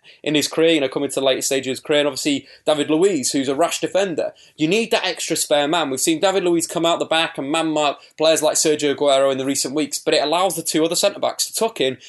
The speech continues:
and they're still defensively so-, solid. The problem with playing a two with Luiz, he's gonna come out, you, you know, you open yourself up for massive holes.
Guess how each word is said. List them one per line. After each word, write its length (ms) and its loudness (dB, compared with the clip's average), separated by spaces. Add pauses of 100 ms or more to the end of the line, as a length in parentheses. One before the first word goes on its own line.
(160)
and 100 -2
they're 60 0
still 540 2
defensively 560 -2
so-, 360 2
solid. 360 2 (180)
The 60 -20
problem 200 2
with 260 0
playing 260 2
a 20 -2
two 220 2
with 120 2
Luiz, 360 2
he's 120 -2
gonna 140 0
come 240 0
out, 220 0
you, 160 -4
you 100 -2
know, 60 0
you 240 -2 (280)
open 260 0
yourself 360 0
up 180 0 (280)
for 80 -4
massive 400 0
holes. 460 0